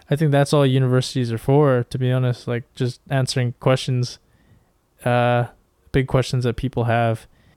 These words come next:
and, like, <laughs> answering questions that people didn't even kn-, know they had in, uh, their undergrad, right? I think the,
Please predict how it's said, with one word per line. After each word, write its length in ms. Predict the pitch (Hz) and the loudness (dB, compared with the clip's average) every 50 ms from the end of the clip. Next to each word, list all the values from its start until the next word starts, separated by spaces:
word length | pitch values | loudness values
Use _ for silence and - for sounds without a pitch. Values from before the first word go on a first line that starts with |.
| _ _ _ _ | _ _ _ _
and, 240 | - 131 131 139 135 | -2 0 0 2 2
like, 300 | 135 139 131 131 123 - | 2 2 2 2 2 0
<laughs> 40 | - | 0
answering 360 | 143 139 139 - - 143 139 | 0 0 0 2 0 0 0
questions 420 | - - 139 131 - - 139 127 123 | 2 2 2 2 2 0 -2 0 0
that 160 | 131 120 - | 0 -2 0
people 240 | - 127 - - 127 | -2 -4 -2 -4 -4
didn't 200 | 123 131 131 131 | -2 -2 -2 0
even 380 | 127 123 120 117 117 120 123 | -2 -2 -4 -4 -4 -4 -2
kn-, 120 | 127 135 - _ | -4 -4 -4 _
know 200 | 135 123 127 139 143 | 0 2 2 4 4
they 140 | 131 120 117 | 2 2 2
had 380 | 120 117 117 117 117 120 131 - - - - _ - - - _ _ _ _ _ _ _ _ _ | 2 2 2 2 2 0 -2 -4 -10 -20 -20 _ -20 -20 -20 _ _ _ _ _ _ _ _ _
in, 260 | - 131 127 120 120 | -4 -2 -2 0 0
uh, 100 | 120 117 | -2 -2
their 220 | 113 - 117 107 104 | -2 -2 -2 -2 -2
undergrad, 560 | 123 123 127 117 113 117 98 104 110 120 127 - - | -4 -2 -2 -2 -2 -4 -6 -6 -8 -10 -10 -8 -6
right? 220 | 123 120 120 - _ _ _ _ _ _ _ _ _ _ _ _ - | -6 -6 -6 -8 _ _ _ _ _ _ _ _ _ _ _ _ -8
I 40 | 135 | -4
think 140 | 139 143 | -2 0
the, 300 | 135 131 131 127 123 - | 0 2 2 0 0 -2